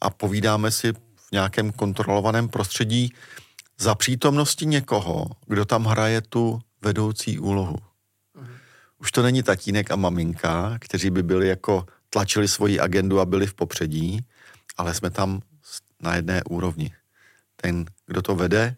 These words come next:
Speaker 1: je ten coach, který říká, „Tohle se bude dělat, tohle se nebude dělat, ale tady už, tatínku, vrať se zpátky, to už není tvoje role.“ Moc, moc zajímavé, jo.
Speaker 2: Pokud patříte mezi naše pravidelné posluchače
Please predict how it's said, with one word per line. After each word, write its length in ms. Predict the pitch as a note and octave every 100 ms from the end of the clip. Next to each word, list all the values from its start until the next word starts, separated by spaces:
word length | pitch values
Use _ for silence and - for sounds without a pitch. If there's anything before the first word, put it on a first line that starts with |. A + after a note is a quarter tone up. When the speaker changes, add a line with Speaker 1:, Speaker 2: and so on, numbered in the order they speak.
| _
Speaker 1:
je 100 | -
ten 180 | F2+ F2
coach, 540 | - F#2 C3 D#3+ - - _ _ _ _
který 280 | - F2
říká, 420 | F#2 F2+ F#2 F#2 E2+ -
„Tohle 240 | F2+ F2
se 160 | - E2
bude 220 | A#2 B2
dělat, 280 | A#2 A2 A2
tohle 200 | - D#2+
se 200 | F2+ G2+
nebude 300 | A2+ A2+ G#2+
dělat, 300 | G#2+ G#2 - - - -
ale 120 | G#2
tady 240 | G2 F#2+ -
už, 400 | - - - - _ -
tatínku, 760 | G#2+ - G2 F#2 G#2 F#2+ F#2 G2
vrať 180 | G2+
se 100 | -
zpátky, 720 | F2+ - A2 A#2 - C3 C3+ - _ - _ _
to 120 | F#2
už 120 | F#2
není 200 | F#2+ F#2+
tvoje 260 | F#2 F#2 F2+
role.“ 280 | F#2 G#2 A2+ - - _ _ _ _ -
Moc, 440 | G#2+ A#2+ B2+ -
moc 180 | A2+ A2+
zajímavé, 420 | G#2 F#2+ F2 - - -
jo. 100 | B2+ G#2
Speaker 2:
Pokud 220 | - D#3+ F#3 - _
patříte 440 | - - - F3 E3+
mezi 480 | E3+ E3 F3 C#3+
naše 220 | B2+ C#3+ D3+
pravidelné 480 | D3+ G3+ G#3 B2
posluchače 640 | A#2 A#2+ A#2 B2 A2+ A2